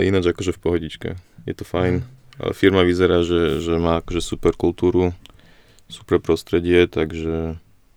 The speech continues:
Speaker 1: zatiaľ som spoko. Škoda teraz tejto situácii, čo nastala, že vlastne sme doma izolovaní. Je to také, že ani nie sa nic, tým, že tam som nový, vieš, tak není také, že som tam štyri roky a teraz všetkých poznám a so všetkými kecám.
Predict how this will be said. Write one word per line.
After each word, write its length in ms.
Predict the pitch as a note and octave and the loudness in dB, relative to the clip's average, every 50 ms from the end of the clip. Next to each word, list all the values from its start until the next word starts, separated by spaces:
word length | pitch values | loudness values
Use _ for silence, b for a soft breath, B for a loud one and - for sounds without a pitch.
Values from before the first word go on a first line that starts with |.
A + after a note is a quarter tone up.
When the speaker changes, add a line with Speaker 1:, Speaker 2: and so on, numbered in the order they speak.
| _ - | _ -6
Speaker 1:
zatiaľ 300 | - D#2 E2+ - - G#2 | -2 -2 0 2 0 -2
som 100 | - G2+ | 0 -2
spoko. 560 | F2+ - - D#2+ E2 - - - A2 A2 A2 G#2+ | -6 -4 0 0 0 2 4 4 6 6 6 4
Škoda 320 | - - - F#2 F2 F2+ | 2 0 0 2 2 2
teraz 240 | F2+ - F2 F2 D#2+ | 2 2 0 0 0
tejto 220 | - F2 F2 - F2+ | 0 -2 -2 -2 -4
situácii, 520 | - - - - F#2 F2+ F2 - - E2 | -8 -6 -4 -2 0 0 0 -2 -6 -8
čo 120 | - - | -6 -4
nastala, 400 | D#2+ E2 E2+ - - G2 F#2+ G2 | -4 -4 -6 -6 -4 -2 0 0
že 120 | F#2+ F2+ F2 | 0 0 0
vlastne 580 | E2 E2 E2 - - - E2+ E2 E2 E2 D#2+ | 0 -2 -2 -4 -6 -10 -8 -6 -6 -6 -6
sme 220 | E2 - - E2 E2 | -6 -6 -4 -4 -2
doma 300 | D2+ F2 E2 F2 F2 E2+ | 0 0 0 0 0 -2
izolovaní. 600 | E2 F2 F#2+ F#2+ G2 G2 G2+ G2+ G2+ G2+ F#2+ F2 | -2 -2 0 2 2 2 2 2 2 0 -2 -2
Je 40 | - | -4
to 100 | - - | -6 -6
také, 260 | F#2+ F2 - - E2+ E2+ - b b b b b b b b b b b b b _ - | -8 -6 -2 -2 -2 -2 -4 b b b b b b b b b b b b b _ -12
že 180 | - F2+ F2+ | -6 -2 0
ani 180 | E2 E2+ E2 E2+ | 0 2 2 2
nie 100 | E2+ F2 | 2 2
sa 220 | E2+ - - - | 0 -2 -2 0
nic, 180 | E2+ F2 F2 - - - - - - | 2 2 2 0 -2 -10 -12 -18 -4
tým, 120 | - - G2+ | 2 2 4
že 100 | G2+ G2+ | 4 4
tam 120 | - F#2 | 4 2
som 160 | F2 - F#2+ | 2 2 2
nový, 320 | E2+ F2 F2 E2+ F2+ G2+ G#2 | 4 4 4 6 6 4 4
vieš, 240 | E2+ E2 F2 F2+ - | 4 2 0 0 0
tak 180 | - E2+ - - | -4 -4 -4 -2
není 200 | F2+ E2+ E2+ E2 | -2 -2 -2 -2
také, 240 | - D#2+ - - | -2 -4 -4 -4
že 320 | E2 E2 E2+ D#2+ D#2+ D#2 D#2 | -4 -2 -2 -2 -2 -2 -4
som 160 | - - E2 | -6 -8 -6
tam 140 | D#2 E2 D#2+ | -6 -6 -6
štyri 200 | - - E2+ E2 | -4 -2 0 2
roky 240 | D#2+ D#2+ D#2+ - E2 | 2 2 2 0 -2
a 60 | D#2+ | -4
teraz 160 | - - - | -4 -4 -8
všetkých 240 | - - - E2+ - | -8 -8 -8 -8 -4
poznám 340 | - D2+ D#2 E2 F2 E2+ E2 | -4 -2 -2 -2 -2 -4 -4
a 60 | E2 | -6
so 80 | D#2+ | -6
všetkými 300 | - - - - E2+ E2+ | -10 -12 -8 -6 -6 -4
kecám. 440 | D#2+ - - - - F2+ G2+ G#2+ A2+ | -2 -2 -4 -2 -2 0 0 0 0